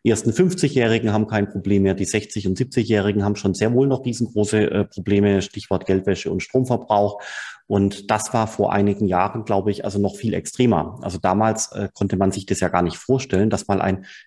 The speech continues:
elektronisches Wertpapier mit bafin-Stempel auf Ethereum als Kryp-, Kryptowährung läuft. Also das darf man auch nicht vergessen. Das war damals, war das ja wirklich ganz extrem, äh, dass die Leute mit Kryptowährung wirklich nichts, aber auch gar nichts zu tun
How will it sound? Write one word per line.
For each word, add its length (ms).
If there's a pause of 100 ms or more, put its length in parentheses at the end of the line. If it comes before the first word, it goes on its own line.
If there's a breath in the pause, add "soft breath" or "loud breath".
(140)
elektronisches 840
Wertpapier 560
mit 220
bafin-Stempel 800 (300 loud breath)
auf 300 (100)
Ethereum 580
als 220
Kryp-, 260
Kryptowährung 540
läuft. 320
Also 100
das 140
darf 160
man 100
auch 60
nicht 80
vergessen. 340
Das 140
war 100
damals, 400
war 80
das 140
ja 100
wirklich 300 (260 loud breath)
ganz 300
extrem, 800
äh, 260
dass 240
die 120
Leute 360
mit 180
Kryptowährung 500
wirklich 360
nichts, 400
aber 160
auch 160
gar 160
nichts 280
zu 80
tun 340